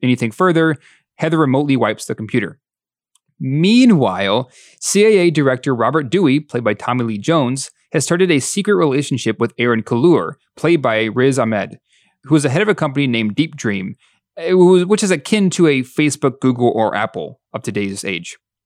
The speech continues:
Kaluuya refuses Dewey's full access slash backdoor request, claiming it would go against their mission despite being funded by Dewey during their startup. Dewey's plan was to use Deep Dream for mass surveillance, which would be used by a,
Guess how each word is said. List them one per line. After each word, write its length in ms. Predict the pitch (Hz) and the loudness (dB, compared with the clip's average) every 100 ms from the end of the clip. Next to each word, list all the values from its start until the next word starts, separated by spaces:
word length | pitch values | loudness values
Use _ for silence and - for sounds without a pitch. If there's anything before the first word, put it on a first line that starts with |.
| _ _ _ _ _ _ - | _ _ _ _ _ _ -2
Kaluuya 480 | 196 254 269 247 | 0 4 2 4
refuses 600 | 214 - 214 262 220 190 127 | 2 2 0 0 2 0 2
Dewey's 340 | 151 160 135 | 2 2 2
full 380 | - 165 185 185 | -2 0 2 2
access 400 | 139 131 - 131 | -2 -4 -6 -4
slash 280 | - 110 - | -2 -2 -2
backdoor 420 | 123 123 - 117 | -4 -4 -4 -4
request, 560 | 107 - 143 117 - - _ - | -4 -4 -6 -6 -14 -20 _ -4
claiming 320 | 139 135 127 | 0 0 0
it 60 | 120 | 0
would 120 | 120 | 0
go 160 | 135 | 2
against 380 | 139 127 120 - | 2 2 -2 0
their 100 | 120 | 0
mission 380 | 113 139 - 95 | 0 -2 -2 -6
despite 420 | 98 - 120 127 | -8 -4 -4 -4
being 160 | 117 110 | -4 -6
funded 380 | - 131 117 104 | -4 -2 -2 -2
by 100 | 101 | -4
Dewey 320 | 107 104 104 | -2 -2 -2
during 220 | 101 98 | -4 -6
their 100 | 101 | -10
startup. 420 | - 143 98 - _ _ _ _ - | -4 -2 -4 -8 _ _ _ _ -4
Dewey's 280 | 123 123 117 | 0 0 -2
plan 340 | 156 156 143 | -2 0 0
was 160 | 131 120 | -2 0
to 80 | |
use 260 | 127 160 147 | 2 2 2
Deep 220 | 139 127 | 0 -2
Dream 240 | 117 135 135 | -2 -2 0
for 160 | 135 | -2
mass 360 | 117 120 139 - | 0 0 -2 -4
surveillance, 560 | 123 127 147 113 - | -2 0 0 -2 -6
which 140 | 117 113 | -8 -6
would 140 | 113 | -4
be 80 | 127 | -2
used 240 | 120 127 | 0 0
by 120 | 127 113 | 0 0
a, 160 | 113 | -2